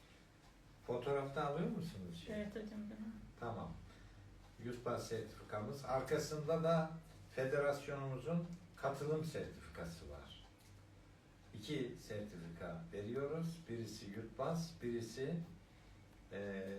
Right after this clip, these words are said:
Speaker 1: federasyonumuzun katılım sertifikası. Bir de ayrıca, ayrıca bak bunu, şimdi burada yarı açık cezaevi var.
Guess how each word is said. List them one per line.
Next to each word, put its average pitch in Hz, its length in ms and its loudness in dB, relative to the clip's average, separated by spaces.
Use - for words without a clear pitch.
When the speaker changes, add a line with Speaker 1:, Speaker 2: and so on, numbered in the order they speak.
Speaker 1:
federasyonumuzun 113 960 0
katılım 104 420 -2
sertifikası. 92 960 -4
Bir 147 200 4
de 151 80 6
ayrıca, 135 600 4
ayrıca 113 720 2
bak 135 180 4
bunu, 151 380 4
şimdi 120 540 -2
burada 123 260 4
yarı 131 280 6
açık 135 440 2
cezaevi 107 600 2
var. - 340 -6